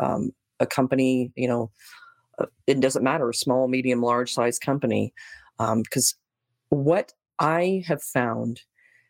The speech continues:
as I'm getting closer and closer to the end of my time is that I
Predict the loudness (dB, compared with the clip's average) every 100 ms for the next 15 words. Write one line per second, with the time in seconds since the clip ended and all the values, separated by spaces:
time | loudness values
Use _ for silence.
0 | _ 2 4 0 0 0 0 2 0 0
1 | -2 -2 -2 -4 0 0 0 2 2 0
2 | -2 _ -2 -2 0 -2 -2 -2 0 2
3 | 0 -4 _ -20 _ _ -2 2 2 0
4 | -4 -2 0 0 -2 -4